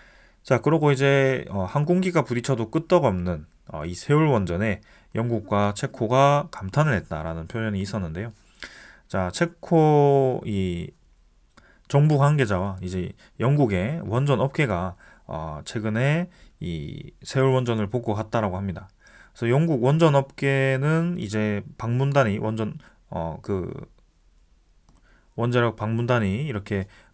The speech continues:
방문해서 세월 원전을 보고 갔고요. 체코 정부 관계자라는 것은, 어, 이 체코 대사를 얘기하는 것인지 아니면 그 외에 별도로 방문을 한 것인지 저는 조금 애매하긴 한데요.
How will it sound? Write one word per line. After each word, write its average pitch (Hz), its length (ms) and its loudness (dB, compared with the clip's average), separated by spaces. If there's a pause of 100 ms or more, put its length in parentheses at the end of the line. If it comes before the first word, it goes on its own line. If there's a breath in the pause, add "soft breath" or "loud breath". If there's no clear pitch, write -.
방문해서 117 600 0 (220 soft breath)
세월 123 240 0
원전을 113 400 -2 (140)
보고 123 240 4
갔고요. 107 520 -4 (560 loud breath)
체코 175 340 2
정부 160 340 2
관계자라는 131 640 2
것은, 135 560 0 (340 loud breath)
어, 92 340 -2
이 90 220 -6
체코 156 300 -4
대사를 151 560 2
얘기하는 107 340 0
것인지 90 480 -8
아니면 104 240 -8
그 127 240 -4
외에 107 340 0 (300 loud breath)
별도로 147 440 2
방문을 110 380 -2
한 143 120 -4
것인지 85 340 -6
저는 104 320 -6 (320 loud breath)
조금 110 420 -6
애매하긴 120 360 0
한데요. 101 360 -6